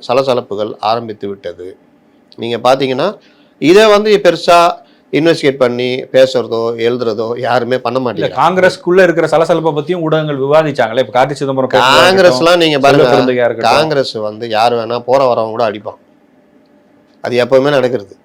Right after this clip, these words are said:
Speaker 1: நீங்க, நீங்க காங்கிரஸை பத்தியும் பேசுறீங்க, தி மு க கூட்டணியில சலசலப்புன்னு பேசுங்களேன் பார்ப்போம்.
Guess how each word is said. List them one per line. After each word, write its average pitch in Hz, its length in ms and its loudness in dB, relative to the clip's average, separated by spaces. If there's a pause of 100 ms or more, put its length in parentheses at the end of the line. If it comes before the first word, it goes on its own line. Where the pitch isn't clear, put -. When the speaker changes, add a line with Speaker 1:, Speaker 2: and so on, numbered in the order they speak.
(720)
Speaker 1:
நீங்க, 120 420 -6
நீங்க 131 220 -2
காங்கிரஸை 180 560 2
பத்தியும் 165 320 0
பேசுறீங்க, 110 380 -4 (500)
தி 190 100 4
மு 226 80 0
க 208 100 6
கூட்டணியில 180 340 2
சலசலப்புன்னு 170 540 0
பேசுங்களேன் 139 320 -4
பார்ப்போம். 101 320 -12